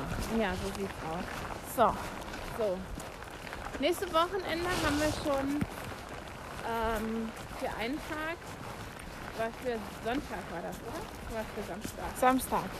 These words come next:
Speaker 1: Für Samstag haben wir schon, ähm, einen Frischluft-, äh, Frischluftpartner
Speaker 2: Ja.
Speaker 1: zum Walken.
Speaker 2: Ja.
Speaker 1: Kommt Bruno, der,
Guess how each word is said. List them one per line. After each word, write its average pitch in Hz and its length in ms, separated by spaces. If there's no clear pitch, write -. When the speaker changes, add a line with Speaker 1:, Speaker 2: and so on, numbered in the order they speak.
Speaker 1:
Für 247 100
Samstag 220 500
haben 220 140
wir 226 100
schon, 214 160
ähm, 208 200
einen 214 120
Frischluft-, 330 540
äh, 320 120
Frischluftpartner 311 1160
Speaker 2:
Ja. 339 140
Speaker 1:
zum 269 220
Walken. 311 420
Speaker 2:
Ja. 339 100
Speaker 1:
Kommt 254 160
Bruno, 277 200
der, 262 140